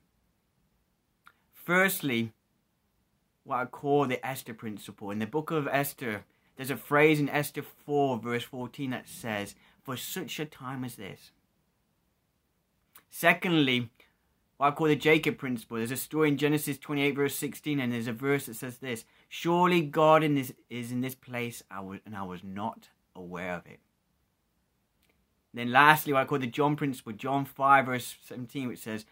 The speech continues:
"My Father is always at work to this very day." And it's crucial because you have these encounters as you do life.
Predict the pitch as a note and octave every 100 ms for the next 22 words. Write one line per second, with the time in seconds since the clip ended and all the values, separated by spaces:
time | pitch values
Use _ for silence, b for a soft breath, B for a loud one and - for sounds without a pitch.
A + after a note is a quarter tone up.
0 | b b A#2 A#2 - D3+ D#3 E3 E3+ D#3+
1 | C3 - C3 C#3+ D3+ D3 C#3 G#2+ A2+ A2
2 | A#2+ A#2 - G2 F#2+ _ - G2+ G2+ F#2+
3 | - E2+ C#2+ _ _ _ _ _ _ _
4 | _ _ _ _ _ _ _ _ _ _
5 | _ b b C#3 E3+ D#3+ - E3+ G#3 G3+
6 | E3 C3 C#3 - D#3 D3+ - b b b
7 | D#3+ C#3+ F#3+ A3 G#3+ F#3+ - D3+ D3 F3
8 | G3 F#3 D#3+ D3 C#3+ B2+ D3 C#3 C#3+ D3+
9 | B2+ G#2+